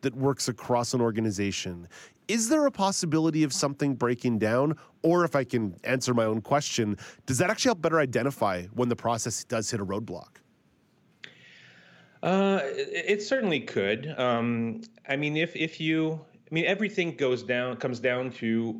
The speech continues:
Speaker 2: having a solid process, right? So, uh, one of the ways to do that, for instance, is be, is being really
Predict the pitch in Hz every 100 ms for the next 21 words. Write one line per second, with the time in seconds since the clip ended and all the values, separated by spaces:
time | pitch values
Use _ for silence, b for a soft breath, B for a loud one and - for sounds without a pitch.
0 | 113 123 120 131 117 117 104 95 - 98
1 | 92 - - - 98 110 - 131 110 107
2 | B B B B - 104 98 135 139 131
3 | 123 120 113 107 165 107 - 107 101 -
4 | 117 117 120 - 117 120 123 113 113 104
5 | 123 123 123 123 127 120 120 120 120